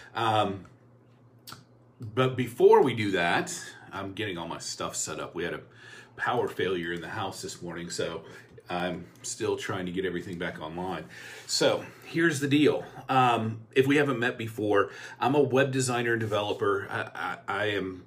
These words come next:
obsessed with helping people to do business better online,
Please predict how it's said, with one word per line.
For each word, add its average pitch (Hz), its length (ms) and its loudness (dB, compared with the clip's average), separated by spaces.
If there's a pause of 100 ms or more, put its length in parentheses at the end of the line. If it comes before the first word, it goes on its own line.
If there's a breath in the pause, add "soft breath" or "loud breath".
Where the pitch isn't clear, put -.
obsessed 127 480 -2
with 127 80 0
helping 120 480 -4
people 120 300 -6
to 110 60 -2
do 107 140 -4
business 101 380 -4
better 95 360 0
online, 113 680 -2